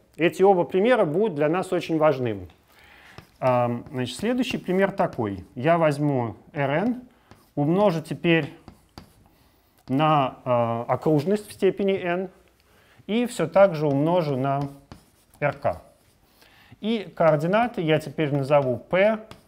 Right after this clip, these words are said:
тета и z. То есть я переименовал, я просто сделал вместо n копий r, я поделил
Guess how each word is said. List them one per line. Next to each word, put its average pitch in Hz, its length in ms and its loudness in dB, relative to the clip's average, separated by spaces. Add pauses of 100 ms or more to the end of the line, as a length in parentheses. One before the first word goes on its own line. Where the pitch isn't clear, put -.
(160)
тета 160 540 -2 (1120)
и 143 60 0
z. 165 260 0 (200)
То 147 60 -2
есть 131 160 -2
я 151 140 2
переименовал, 175 680 2
я 170 120 4
просто 160 400 -2
сделал 147 400 4
вместо 135 640 0 (380)
n 165 220 2
копий 151 420 2
r, 247 380 0 (220)
я 151 280 4
поделил 156 680 0